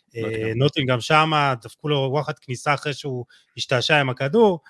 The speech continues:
Speaker 1: שמע, הקטע קצת, אה, אה, אתה יודע, משפיל, אבל, אה, אה, ריצ'רליסון עונה ל-, לדיטמר אמן ועושה לו ר-, רשיו של החיים, כאילו, זה היה איזה חמישים אלף לייקים על, אה,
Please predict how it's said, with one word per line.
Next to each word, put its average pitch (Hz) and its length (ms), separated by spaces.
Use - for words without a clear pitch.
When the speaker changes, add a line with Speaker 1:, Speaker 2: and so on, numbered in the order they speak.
Speaker 1:
שמע, 247 180
הקטע 208 300
קצת, 202 340
אה, 139 1400
אה, 208 220
אתה 190 160
יודע, 180 260
משפיל, 151 540
אבל, 139 380
אה, 135 300
אה, 127 240
ריצ'רליסון 151 600
עונה 135 240
ל-, 139 100
לדיטמר 131 600
אמן 147 160
ועושה 123 320
לו 135 160
ר-, 143 120
רשיו 143 420
של 123 200
החיים, 143 500
כאילו, 165 400
זה 135 120
היה 143 180
איזה 139 140
חמישים 147 480
אלף 147 240
לייקים 143 480
על, 127 180
אה, 123 220